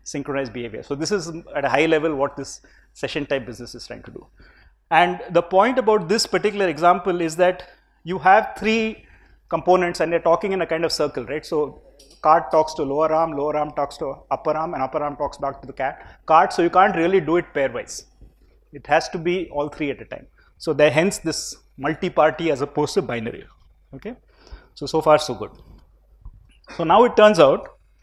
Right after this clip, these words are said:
uh, that, uh, this multi-party session type theory,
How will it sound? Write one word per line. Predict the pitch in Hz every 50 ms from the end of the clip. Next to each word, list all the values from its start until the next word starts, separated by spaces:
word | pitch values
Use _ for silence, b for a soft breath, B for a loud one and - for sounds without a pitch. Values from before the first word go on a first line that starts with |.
| b b b b b b b b b b _ _ _ _ _ _ _ _ _ _ _ _ _ _ _ _ _ _ _ _ _ _ _ _ _ - - - -
uh, | 139 135 135 135 131 131
that, | 131 131 147 151 151 151 - -
uh, | 147 143 143 127 117 - - _ _ _ _ _ _ _ _ _ _ _ _ _ _ _ _ _ 170
this | 156 147 -
multi-party | 170 170 180 214 247 - 233 214 214 220 214
session | - - 185 180 - 202 196 180
type | 185 180 180 180 - - _ _ - - _ _ _
theory, | - 170 170 165 147 131 151 -